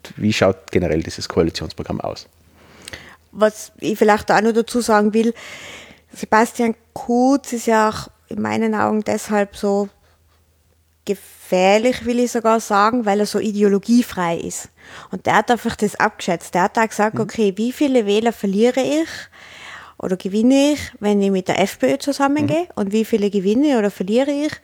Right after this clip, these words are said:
Speaker 2: wenn ich mit den Grünen zusammengehe? Das war ganz einfache Schlussrechnung und am Ende ist rausgekommen für ihn,
Speaker 1: Mhm.
Speaker 2: mit den Grünen stehe ich besser da,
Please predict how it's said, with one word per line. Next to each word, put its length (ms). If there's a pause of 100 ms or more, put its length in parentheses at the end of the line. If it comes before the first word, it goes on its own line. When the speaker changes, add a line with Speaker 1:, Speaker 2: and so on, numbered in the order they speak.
Speaker 2:
wenn 120
ich 60
mit 140
den 120
Grünen 360
zusammengehe? 640 (340)
Das 160
war 100
ganz 220
einfache 420
Schlussrechnung 640
und 120
am 120
Ende 260
ist 180
rausgekommen 540
für 140
ihn, 260 (240)
Speaker 1:
Mhm. 240
Speaker 2:
mit 200
den 100
Grünen 480 (160)
stehe 260
ich 60
besser 260
da, 300